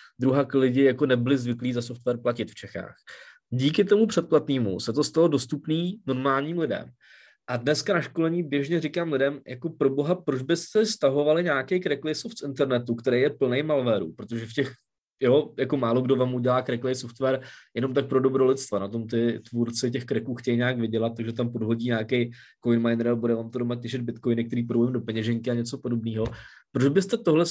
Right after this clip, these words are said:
to riskovali, nějakou infiltraci malwarem, když si jako za pět set korun na rok můžete na, na, jako na sebe prostě v rámci toho rodinného členství, že rodinný členství znamená, to mám já, má to můj táta, má to moje teta, prostě, že jo, nějak jako neuvěřil, kdo všechno to má.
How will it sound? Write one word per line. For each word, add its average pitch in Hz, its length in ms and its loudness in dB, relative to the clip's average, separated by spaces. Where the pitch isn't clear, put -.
to 214 60 4
riskovali, 139 500 2
nějakou 120 260 -2
infiltraci 131 500 -4
malwarem, 120 500 -2
když 104 180 -10
si - 80 2
jako 127 200 0
za 139 120 -2
pět 123 260 -4
set 165 140 -8
korun 143 360 2
na 117 120 2
rok 139 260 2
můžete 123 500 0
na, 123 100 -2
na, 113 100 -2
jako 123 200 -2
na 120 80 2
sebe 120 480 2
prostě 120 540 0
v 117 60 -6
rámci 135 320 0
toho 143 160 2
rodinného 131 300 0
členství, 131 640 -6
že 135 80 4
rodinný 123 240 6
členství 123 240 2
znamená, 123 260 4
to 123 100 -4
mám 123 160 0
já, 113 200 0
má 117 140 0
to 120 120 -10
můj 127 160 -2
táta, 117 440 0
má 110 180 -2
to 120 100 -8
moje 127 200 -2
teta, 110 280 -4
prostě, 110 380 -10
že 110 120 2
jo, 110 160 6
nějak 110 240 -2
jako 120 160 -2
neuvěřil, 110 480 2
kdo 110 140 -4
všechno 110 300 -8
to 131 120 -6
má. 104 240 -2